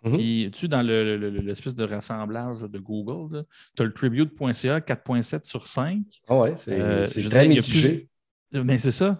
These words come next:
Speaker 2: Il y a vraiment l'air d'être polarisant. Puis d'après moi, c'est un peu ça. Toi, t'as l'air d'a-, d'avoir été surpris, fait que c'est positif, fait que t'as, t'as, t'as, t'as apprécié. D'après moi, les autres, ça a été l'inverse. Fait que ce qui fait que je pense que ceux qui sont pris par surprise, ils ont bien aimé ça. Les autres,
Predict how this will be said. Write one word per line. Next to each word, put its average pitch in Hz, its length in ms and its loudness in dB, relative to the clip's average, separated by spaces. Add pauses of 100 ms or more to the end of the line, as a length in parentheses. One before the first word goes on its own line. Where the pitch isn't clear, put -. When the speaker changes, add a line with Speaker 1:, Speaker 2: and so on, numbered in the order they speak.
Speaker 2:
Il - 40 0
y 120 40 4
a 113 40 4
vraiment 151 260 2
l'air 180 100 4
d'être 139 140 2
polarisant. 123 440 2
Puis - 120 -14
d'après 120 300 0
moi, 139 160 0
c'est - 120 -4
un 110 100 2
peu 113 200 0
ça. 107 240 -2 (520)
Toi, 175 180 6
t'as 151 120 4
l'air 143 140 6
d'a-, 131 220 6
d'avoir 120 300 4
été 131 360 -2
surpris, 143 600 -2
fait - 80 -6
que 104 100 -16
c'est - 160 -10
positif, 113 520 -6
fait - 140 -4
que - 120 -14
t'as, 110 160 -2
t'as, 107 160 -2
t'as, 107 180 -2
t'as 101 140 -2
apprécié. 113 600 -2 (460)
D'après 110 240 -2
moi, 127 140 4
les 120 260 2
autres, 139 180 4
ça 131 60 0
a - 20 0
été 120 120 -4
l'inverse. 117 680 -2 (160)
Fait 101 100 -6
que - 80 -14
ce - 100 -8
qui - 80 -14
fait 156 120 -2
que 123 160 -4
je - 80 -8
pense 147 160 -4
que 131 100 -8
ceux 165 140 -2
qui 160 60 -6
sont 147 100 -2
pris 143 100 -4
par 139 140 -2
surprise, 139 500 -2
ils 120 80 4
ont 113 100 4
bien 117 160 4
aimé 110 200 2
ça. 180 200 -2
Les 113 240 -2
autres, 143 240 -2